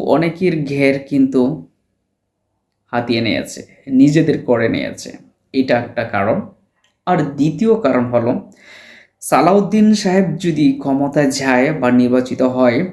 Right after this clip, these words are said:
তা আর তারেক রহমান যদি বাংলাদেশে আসতে না পারে, তাহলে সালাউদ্দিন হবে প্রদে-, বাংলাদেশের প্রধানমন্ত্রী। এই ক্ষেত্রে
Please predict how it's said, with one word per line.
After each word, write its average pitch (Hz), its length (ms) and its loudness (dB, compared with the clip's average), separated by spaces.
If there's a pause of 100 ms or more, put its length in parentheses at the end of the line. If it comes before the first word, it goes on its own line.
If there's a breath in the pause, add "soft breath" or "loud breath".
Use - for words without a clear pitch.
(180)
তা 113 80 -2
আর 120 340 0 (140)
তারেক 151 340 -6
রহমান 190 440 2
যদি 151 240 -2
বাংলাদেশে 123 520 0
আসতে 120 260 -8
না 113 180 -6
পারে, 71 300 -8 (1080)
তাহলে 127 300 2 (520 loud breath)
সালাউদ্দিন 156 680 0
হবে 143 260 0 (100)
প্রদে-, 123 340 2
বাংলাদেশের 120 520 -2
প্রধানমন্ত্রী। 107 680 -4 (460)
এই 190 160 6
ক্ষেত্রে - 480 -6